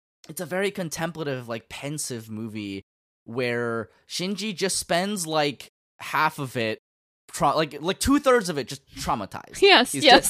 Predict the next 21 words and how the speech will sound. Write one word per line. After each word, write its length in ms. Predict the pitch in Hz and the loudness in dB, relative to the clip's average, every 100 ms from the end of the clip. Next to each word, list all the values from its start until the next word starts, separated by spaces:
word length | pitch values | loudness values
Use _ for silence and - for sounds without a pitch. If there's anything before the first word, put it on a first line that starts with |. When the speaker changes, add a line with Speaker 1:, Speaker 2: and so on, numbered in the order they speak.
| - | -2
Speaker 1:
just, 80 | - | -2
he 160 | 175 - - - 453 | -4 -6 -20 0 4
literally 360 | 208 254 254 | 4 2 0
just 200 | 196 180 - - - | 0 0 -2 -2 0
sits 360 | - 233 - | 0 0 0
there 200 | 220 214 | 2 2
and 160 | 180 180 | 2 -2
he 100 | 156 | -2
doesn't 320 | 165 170 170 | -2 0 -2
say 220 | - 165 | -2 0
anything. 500 | 151 147 147 139 135 _ _ - | -2 -4 -4 -4 -6 _ _ -12
He 120 | 170 | -6
just 300 | 185 180 - _ _ _ | -4 -4 -6 _ _ _
has 400 | - 180 185 185 | 0 2 2 0
traumatic 520 | - 190 156 151 151 - | -4 0 2 2 0 -2
flashbacks 720 | 139 123 - 120 110 - - | -2 0 -2 -2 -2 -4 -6
about, 480 | 135 123 117 113 113 120 | -4 -2 -2 -2 -4 -6
uh, 240 | 113 110 | -4 -4
about 220 | 104 120 | -4 -4
watching 320 | 113 117 117 107 | -4 -6 -6 -10
Kaoru's 580 | 107 107 104 98 95 | -4 -4 -4 -8 -12